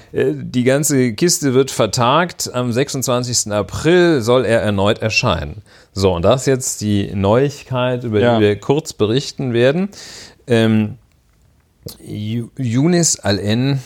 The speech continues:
Speaker 1: wir haben den, ich, nach meiner Rechnung vierten, es könnte aber auch der fünfte Hauptverhandlungstag sein, am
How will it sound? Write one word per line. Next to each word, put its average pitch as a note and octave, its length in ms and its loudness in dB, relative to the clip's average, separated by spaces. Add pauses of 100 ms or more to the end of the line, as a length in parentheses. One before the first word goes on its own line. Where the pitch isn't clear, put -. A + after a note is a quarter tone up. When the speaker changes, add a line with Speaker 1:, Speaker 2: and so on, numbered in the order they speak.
(200)
Speaker 1:
wir G#2 180 2
haben C3+ 380 2
den, A#2+ 420 2 (320)
ich, - 160 -16
nach G#2 160 -4
meiner A2+ 240 2
Rechnung A2 300 0
vierten, C3+ 280 0
es G#2 120 -2
könnte B2 140 0
aber F2+ 120 2
auch F#2 60 0
der F2+ 100 -4
fünfte C3 300 -4
Hauptverhandlungstag G#2+ 720 0
sein, F#2+ 280 2
am F#2 200 -2